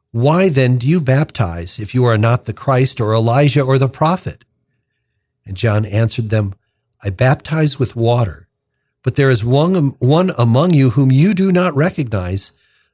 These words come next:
the one who is coming after me, whose sandal strap I am not worthy to untie." This happened in Bethany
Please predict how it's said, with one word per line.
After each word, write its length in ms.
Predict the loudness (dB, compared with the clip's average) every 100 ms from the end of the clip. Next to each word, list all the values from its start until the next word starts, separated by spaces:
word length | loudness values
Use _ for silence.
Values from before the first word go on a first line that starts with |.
| _ -2
the 80 |
one 220 | 2 2 4
who 140 | 2
is 140 | 0
coming 340 | 0 0 2 2
after 320 | 2 0 -2
me, 320 | -2 -4 -8 _ _ _ _ _
whose 180 | _ -2
sandal 400 | 0 0 0 0
strap 420 | -4 -2 0 0 -4
I 120 | -2
am 140 | 0 0
not 260 | -2 -4
worthy 400 | -2 0 2 0
to 200 | -2 -2
untie." 600 | -2 -2 -4 -4 -4 -10 -18 _ _ _ _ _ _ _ _ _ _
This 140 | -10 0
happened 340 | 0 2 2
in 160 | 2 2
Bethany 520 | 0 2 0 0